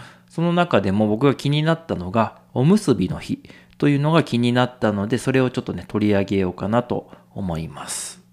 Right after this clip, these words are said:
はい。えー、このね、おむすびの日というのは、えー、ちょうどね、二千年、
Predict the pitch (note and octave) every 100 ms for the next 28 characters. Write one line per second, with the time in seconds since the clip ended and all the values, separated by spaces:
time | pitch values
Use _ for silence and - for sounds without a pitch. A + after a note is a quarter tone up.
0 | _ _ _ - - F#2+ - _ - -
1 | _ _ _ - G#2+ G2+ A2+ A#2+ C3 C3+
2 | - _ _ _ _ - - - C#3+ F3+
3 | A3+ B2+ F#2 E2 D#2 - - _ - -
4 | A#2+ G#2+ F#2+ E2+ G#2 G#2+ F2 - - -
5 | _ - G2+ G2 - G#3+ G#2+ F2 - _
6 | - B2+ C3+ G#3 G3 F#3+ F#3 F#3+ G3